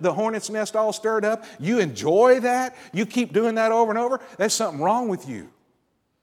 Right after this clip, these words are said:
And that's not John being mean. That's the Bible talking to you. It says a perverse person stirs up conflict. Beloved, there's something wrong if that, if that's what you get into.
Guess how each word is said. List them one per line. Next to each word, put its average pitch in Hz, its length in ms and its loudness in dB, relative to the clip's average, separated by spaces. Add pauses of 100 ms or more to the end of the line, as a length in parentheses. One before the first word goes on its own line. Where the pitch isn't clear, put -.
(680)
And 175 140 -6
that's 240 220 -2
not 202 240 0
John 190 260 0
being 165 320 -4
mean. 226 320 -4 (180)
That's 226 200 -4
the 175 100 -4
Bible 180 380 -2
talking 170 400 -8
to 147 120 -12
you. 120 260 -8
It 175 180 -6
says 170 260 -6
a 151 100 0
perverse 165 600 -2
person 101 560 -6 (800)
stirs 151 420 -4
up 120 200 -4
conflict. 120 580 -6
Beloved, 170 460 0
there's 156 180 -4
something 190 340 -6
wrong 156 460 0 (300)
if 147 160 -2
that, 156 320 -4
if 143 140 -12
that's 156 220 -8
what 143 200 -12
you 147 60 -10
get 127 180 -10
into. 120 580 -16